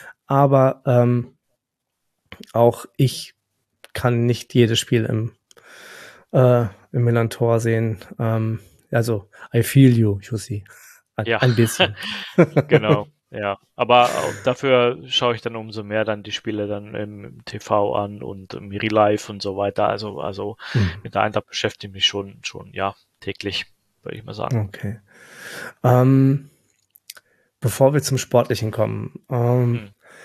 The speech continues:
Speaker 1: im, in diesem Jahr wurde euer Stadion, ähm, quasi das Eintracht-Stadion, ähm,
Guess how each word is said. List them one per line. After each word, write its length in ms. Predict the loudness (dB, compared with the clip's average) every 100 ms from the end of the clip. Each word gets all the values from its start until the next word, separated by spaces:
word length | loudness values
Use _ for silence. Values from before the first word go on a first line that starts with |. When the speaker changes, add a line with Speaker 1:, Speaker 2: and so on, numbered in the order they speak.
| -20 _ _ _ _ _ 2
Speaker 1:
im, 480 | 6 8 6 2 _ _ _ _ _ _ _ _ _
in 100 | -2
diesem 220 | 2 2 4
Jahr 220 | 4 4
wurde 480 | 4 6 6 4 -2 _
euer 220 | -6 -4
Stadion, 680 | -2 -2 0 0 0 -4 -4
ähm, 480 | -4 -2 -2 -4 -8 _ _ _ _ _ _
quasi 260 | 2 2 2
das 160 | -6 -6
Eintracht-Stadion, 1200 | -2 -2 -2 -6 -4 -6 -2 0 4 4 2 -4 -12 -20 -20 _ -2
ähm, 560 | 2 2 2 0 -2